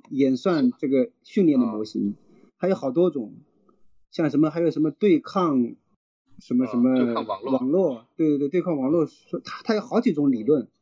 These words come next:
Speaker 1: 理论模型是不一样的，
Speaker 2: 啊。
Speaker 1: 所以演算出来是不，不一样。那我们现在用的比较多的，像那个
Speaker 2: 嗯。
Speaker 1: 刚刚说的滴滴，Disco Diffusion，还是那个M J，它都是用，呃，扩散，Diffusion 就是扩散嘛，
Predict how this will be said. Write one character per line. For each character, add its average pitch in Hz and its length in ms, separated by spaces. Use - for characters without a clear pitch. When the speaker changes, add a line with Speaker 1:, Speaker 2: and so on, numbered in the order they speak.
Speaker 1:
理 139 140
论 208 160
模 175 160
型 175 120
是 160 120
不 156 120
一 151 60
样 160 240
的， 104 60
Speaker 2:
啊。 - 40
Speaker 1:
所 - 180
以 156 100
演 131 140
算 143 160
出 139 60
来 123 80
是 127 100
不， 123 160
不 127 120
一 123 60
样。 127 120
那 170 100
我 160 60
们 170 140
现 214 180
在 170 240
用 190 140
的 170 60
比 151 120
较 170 140
多 175 240
的， 127 180
像 160 220
那 165 100
个 143 240
Speaker 2:
嗯。 190 280
Speaker 1:
刚 170 140
刚 180 120
说 175 120
的 160 100
滴 165 180
滴， 165 360
Disco 160 320
Diffusion， 151 500
还 135 140
是 160 140
那 160 160
个 135 300
M 160 240
J， 160 240
它 165 160
都 190 200
是 185 160
用， 139 480
呃， 127 120
扩 - 280
散， 135 300
Diffusion 202 420
就 175 60
是 165 60
扩 160 220
散 180 200
嘛， 214 140